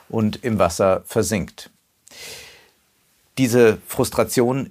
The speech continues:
ist groß und ich kann sie nachvollziehen. Und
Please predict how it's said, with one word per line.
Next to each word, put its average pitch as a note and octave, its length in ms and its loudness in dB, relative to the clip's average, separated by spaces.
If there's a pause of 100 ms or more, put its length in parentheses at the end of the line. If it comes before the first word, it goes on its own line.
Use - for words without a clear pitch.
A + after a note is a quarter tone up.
ist - 340 -8
groß - 440 -4
und G2 200 -8
ich F2+ 140 -8
kann G#2 200 0
sie G2+ 380 -2
nachvollziehen. - 760 -6 (280)
Und G#2 480 -4